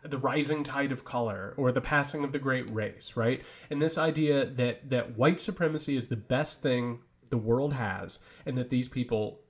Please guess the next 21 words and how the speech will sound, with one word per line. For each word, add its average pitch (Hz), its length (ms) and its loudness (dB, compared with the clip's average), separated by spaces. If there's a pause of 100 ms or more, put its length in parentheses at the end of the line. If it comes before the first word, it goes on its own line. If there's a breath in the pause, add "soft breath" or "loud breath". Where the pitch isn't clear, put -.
(140)
are, 113 320 0
are 117 160 0
going 131 320 4
after 165 320 0
it, - 100 -12
right? 139 340 6
That, 139 200 2
that 139 180 2
minorities 147 540 2
are 165 60 0
being 170 220 -2
controlled 190 600 0
and 120 100 2
there 123 140 6
are 131 60 2
conspiracies 151 760 -4
that 120 160 -2
are 120 40 -4
making 135 340 -2
it 127 80 -4
happen. 156 380 -4